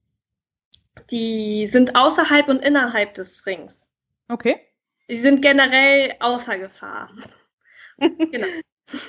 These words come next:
Speaker 2: Generell, gab's denn da so schon lustige Anekdoten, wenn ich das schon so raushöre, die ihr erzählen könnt, was da schon so alles passiert ist? <laughs>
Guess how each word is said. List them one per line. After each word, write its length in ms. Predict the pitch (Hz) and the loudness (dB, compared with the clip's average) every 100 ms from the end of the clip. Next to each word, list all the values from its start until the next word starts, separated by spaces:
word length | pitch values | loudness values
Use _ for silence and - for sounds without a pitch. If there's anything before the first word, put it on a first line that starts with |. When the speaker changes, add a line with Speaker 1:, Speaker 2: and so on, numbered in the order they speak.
| 269 - _ | -18 -20 _
Speaker 2:
Generell, 800 | 254 247 233 202 214 226 381 427 | 2 4 4 4 4 6 6 4
gab's 280 | 233 262 - | 2 0 0
denn 140 | 403 | 0
da 120 | 330 | 2
so 120 | 294 294 | 0 -2
schon 200 | 339 285 | 0 0
lustige 400 | 392 - 320 269 | -2 0 2 4
Anekdoten, 600 | 277 262 254 240 - 285 | 2 -2 0 -2 0 -2
wenn 100 | 277 | 0
ich 60 | |
das 160 | 277 262 | 0 0
schon 140 | 269 | -2
so 120 | 233 | 0
raushöre, 720 | 196 202 233 - 247 320 349 320 | 0 2 0 2 2 2 -2 -2
die 100 | 285 | -2
ihr 80 | |
erzählen 480 | 247 226 - 247 302 | -2 -2 -2 0 0
könnt, 220 | 330 359 | -2 -2
was 160 | 247 240 | -4 -2
da 120 | 226 | -2
schon 200 | 254 285 | 0 0
so 80 | 262 | 0
alles 260 | 254 277 - | 0 -2 0
passiert 400 | 226 214 254 320 | -2 0 -2 0
ist? 220 | 403 494 | -2 -2
<laughs> 100 | 262 | -8